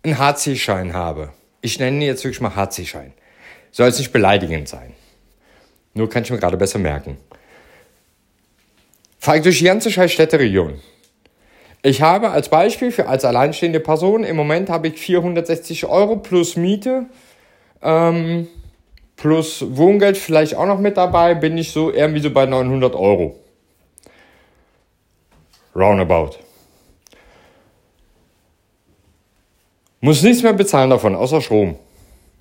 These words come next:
Und natürlich das, was ich im Kühlschrank habe. Telefon brauchst du nicht, ist Luxus.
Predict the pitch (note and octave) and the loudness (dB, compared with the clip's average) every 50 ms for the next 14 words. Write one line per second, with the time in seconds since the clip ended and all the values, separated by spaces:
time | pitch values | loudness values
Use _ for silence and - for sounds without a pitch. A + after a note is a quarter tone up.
0 | _ - A2+ A#2 A#2+ A#2 C3+ C#3 B2+ - A#2+ A2 A#2+ B2 A#2 B2 B2+ - - A2 | _ -4 0 0 0 2 0 -2 0 0 0 0 0 -2 -2 -4 -6 -4 -4 -4
1 | G#2 G#2 F#2+ E2 D2+ E2 D#2 D2+ C#2+ C2+ C#2 - _ _ _ _ _ _ _ _ | -2 -2 -4 -6 -6 -6 -6 -8 -8 -10 -14 -20 _ _ _ _ _ _ _ _
2 | _ _ _ _ _ _ _ _ _ _ _ _ _ _ _ - B2 C3 C#3+ C3+ | _ _ _ _ _ _ _ _ _ _ _ _ _ _ _ 0 0 2 2 2
3 | B2+ D3 C#3+ B2+ G2 G2 G#2 A2+ A#2 A2 A2 F#2+ F#2 F2 E2 - - - F#2 - | 2 0 0 2 2 4 6 6 4 4 2 -2 0 -2 -4 -4 -8 -12 -12 -8
4 | - F#2 F2+ E2+ - - D#2 D2+ C#2+ - | -6 -6 -6 -6 -8 -12 -12 -12 -14 -16